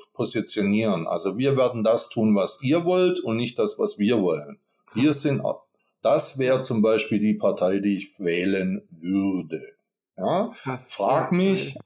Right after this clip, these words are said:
Speaker 1: was dabei rauskommt. Das machen wir dann und nicht das, was irgend so ein, Entschuldigung, Pappnase, der da jetzt sitzt und, äh,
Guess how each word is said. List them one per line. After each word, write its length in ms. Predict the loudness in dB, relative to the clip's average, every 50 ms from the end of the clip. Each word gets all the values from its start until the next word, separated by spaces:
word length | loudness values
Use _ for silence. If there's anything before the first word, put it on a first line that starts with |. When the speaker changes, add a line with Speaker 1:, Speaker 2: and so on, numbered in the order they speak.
| _
Speaker 1:
was 500 | _ 0 2 2 2 2 -2 -10 -14 _ -4 _
dabei 300 | -2 0 2 2 2 2
rauskommt. 880 | 4 4 4 4 4 2 -2 -4 -2 0 0 2 2 0 -2 -6 -14 -20 _ _ _ _ _ _ _ _
Das 220 | 0 0 0 2
machen 360 | 0 0 0 0 0 2 2 2
wir 180 | 2 2 2
dann 280 | 0 0 0 2 0 0
und 200 | -2 -2 0 0
nicht 300 | 2 0 0 -2 0 2
das, 220 | 2 2 2 0
was 280 | 0 0 -2 -2 -2 -2
irgend 300 | -2 0 0 0 -2 -2
so 220 | -2 -2 -2 -2
ein, 180 | -2 -2 -4 -6
Entschuldigung, 720 | -8 -4 -2 0 2 2 2 0 0 -2 -2 -4 -6 -4
Pappnase, 1000 | -2 -2 -2 0 0 0 0 2 2 2 2 0 0 0 0 2 2 2 2 0 0
der 160 | 0 0 2 4
da 240 | 4 4 4 4
jetzt 260 | 4 2 0 -2 -2 0
sitzt 580 | 0 0 0 -2 -6 -12 -14 _ _ _ -14 -6
und, 380 | -4 -2 -2 -2 -2 -4 -4 -2
äh, 220 | 0 2 2 0